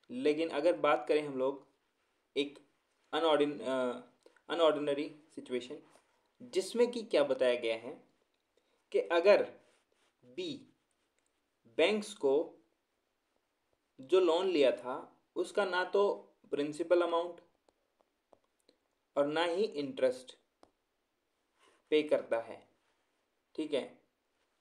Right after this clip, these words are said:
और ये कब तक करता है, इसके लिए हम लोग देखेंगे एक नया concept। ठीक है, तो इतना ध्यान रखिए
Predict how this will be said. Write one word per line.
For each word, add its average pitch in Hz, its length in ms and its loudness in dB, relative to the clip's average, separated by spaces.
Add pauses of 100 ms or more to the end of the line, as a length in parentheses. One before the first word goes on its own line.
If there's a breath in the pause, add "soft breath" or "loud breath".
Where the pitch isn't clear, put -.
(140)
और 151 120 6
ये 208 360 6
कब 208 220 2
तक 214 160 2
करता 190 280 2
है, 185 320 -8 (720)
इसके 208 320 2
लिए 190 180 6
हम 165 140 -2
लोग 160 180 2
देखेंगे 139 380 -4
एक 151 380 -6
नया 120 240 -4
concept। - 520 -16 (1200)
ठीक 151 160 -10
है, 127 160 -10 (240 soft breath)
तो 160 80 -2
इतना 202 400 0
ध्यान 156 240 0
रखिए 143 500 -2